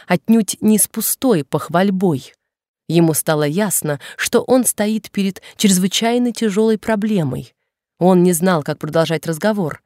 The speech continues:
Вся сегодняшняя радость исчезла. Герствуд был встревожен, озлоблен и глубоко несчастлив. Что он должен теперь делать? «Поступай, как тебе угодно», —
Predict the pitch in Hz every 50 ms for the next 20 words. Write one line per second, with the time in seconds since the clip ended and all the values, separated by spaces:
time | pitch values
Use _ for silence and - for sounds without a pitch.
0 | _ _ _ _ _ _ _ _ - - - - 226 196 160 - - 180 170 196
1 | 185 160 160 165 - - - 175 170 165 160 160 185 220 226 196 196 180 - -
2 | - - - _ _ _ _ _ _ - 208 185 - - - 226 196 160 139 -
3 | 151 147 - - _ _ _ _ _ _ _ _ _ _ _ _ - 208 208 226
4 | 202 180 - - 180 170 165 156 185 180 165 - - - 160 165 156 170 233 254
5 | 233 165 139 147 143 139 - _ _ _ _ _ - 151 151 135 151 151 185 226
6 | 233 180 147 143 147 139 135 _ _ _ _ _ - 233 240 240 196 175 202 202
7 | 175 196 190 - - 233 226 220 220 202 - - 190 147 123 - - 139 131 120
8 | - _ _ _ _ _ _ _ _ _ _ _ _ _ _ _ _ - - -
9 | - - 269 269 269 254 226 185 202 233 240 233 196 214 220 208 - 220 - -
10 | 226 214 214 185 196 233 233 196 143 147 - - - - _ _ _ _ _ _
11 | _ _ _ _ _ _ _ _ _ _ _ _ _ _ _ _ _ _ _ _
12 | _ _ _ _ _ - 165 156 - - 185 170 - 196 180 151 - 151 - -
13 | 170 156 151 160 160 160 156 147 143 143 139 131 135 135 135 123